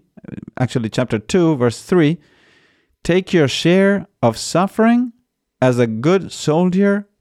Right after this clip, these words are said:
of Christ Jesus." Up to there, Saint Paul. So because you become a soldier of Christ, you are called to be a witness to Christ in the world. You are called to defend the faith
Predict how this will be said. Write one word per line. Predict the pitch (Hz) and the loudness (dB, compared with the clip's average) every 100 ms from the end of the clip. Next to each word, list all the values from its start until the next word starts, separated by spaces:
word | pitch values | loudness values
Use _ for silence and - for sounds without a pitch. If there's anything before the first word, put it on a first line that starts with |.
| _ | _
of | - 110 - | -4 -4 -6
Christ | - 147 170 165 - _ _ _ _ | -4 0 0 -4 -12 _ _ _ _
Jesus." | 123 117 95 95 - - - _ _ _ _ | -4 -2 -2 -4 -12 -20 -20 _ _ _ _
Up | 107 | -10
to | - | -4
there, | 120 | -2
Saint | 120 104 | -2 -4
Paul. | - - - _ _ _ _ _ _ _ | -6 -12 -20 _ _ _ _ _ _ _
So | - 170 | -4 -2
because | 165 170 - 233 240 247 240 - 170 - | -2 -4 -2 2 4 2 0 -8 -18 -4
you | 143 | 0
become | 139 131 147 | 0 0 -2
a | 131 | -2
soldier | 135 127 117 | -2 0 -2
of | - | -2
Christ, | 190 165 - - - _ _ _ _ _ _ _ _ | 0 0 -2 -10 -20 _ _ _ _ _ _ _ _
you | 120 135 | 0 2
are | 131 | 2
called | 123 - 160 175 185 185 | -2 -2 2 2 0 -2
to | - | -4
be | 120 139 | 0 2
a | 127 | 2
witness | 113 160 190 190 202 - | 2 0 0 0 -2 -2
to | - | -6
Christ | - - 170 190 185 - | -6 -2 0 0 -4 -4
in | 135 131 | -2 0
the | 127 | 2
world. | 117 90 - _ _ _ | 0 -2 -8 _ _ _
You | - 175 254 156 175 - | -4 0 2 4 2 2
are | 165 | 0
called | 170 214 202 156 170 170 | 2 2 4 2 0 -2
to | 165 | -2
defend | 160 151 214 | -2 0 0
the | 196 | 0
faith | 240 180 - | 0 0 -4